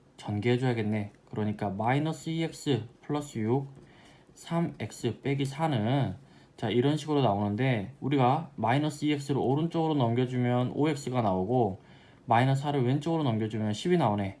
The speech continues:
양변을 오로 나누니까 X는 이보다는 크다. 자, 그러니까 이거 다시 쓰면 X는 이보다 크다. 이렇게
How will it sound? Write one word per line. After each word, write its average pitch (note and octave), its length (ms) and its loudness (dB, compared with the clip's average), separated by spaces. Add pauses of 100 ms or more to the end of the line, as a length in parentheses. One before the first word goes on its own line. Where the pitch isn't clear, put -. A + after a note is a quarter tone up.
(280)
양변을 A#2 400 2
오로 C3+ 240 2
나누니까 B2+ 760 2 (420)
X는 C3+ 680 -2
이보다는 A2 480 0
크다. C#3 340 -2 (540)
자, G2 180 -6
그러니까 A#2 320 -2
이거 C3 160 2
다시 B2 240 -6
쓰면 C#3 400 0
X는 B2 460 -2
이보다 A#2+ 400 -2
크다. D3 300 -4 (100)
이렇게 C3 520 -2